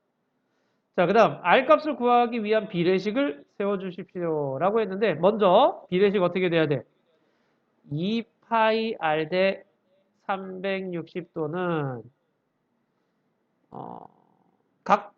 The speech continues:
길이 대 각도니까 길이 얼마야? 구백이십오 킬로미터 대 칠점이 도. 이렇게 되는 거죠. 됐니?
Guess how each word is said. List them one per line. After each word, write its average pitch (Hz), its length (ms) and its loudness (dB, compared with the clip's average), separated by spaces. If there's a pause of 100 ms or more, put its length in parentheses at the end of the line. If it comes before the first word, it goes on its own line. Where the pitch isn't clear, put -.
(340)
길이 233 260 -2
대 269 140 0
각도니까 226 580 -4
길이 226 240 -4
얼마야? 196 520 -4
구백이십오 214 1200 -2 (220)
킬로미터 220 720 -4
대 226 400 -4 (1040)
칠점이 240 1160 -8
도. 139 300 -4
이렇게 175 260 -4
되는 135 240 -6
거죠. 120 180 -14 (1600)
됐니? 175 260 -10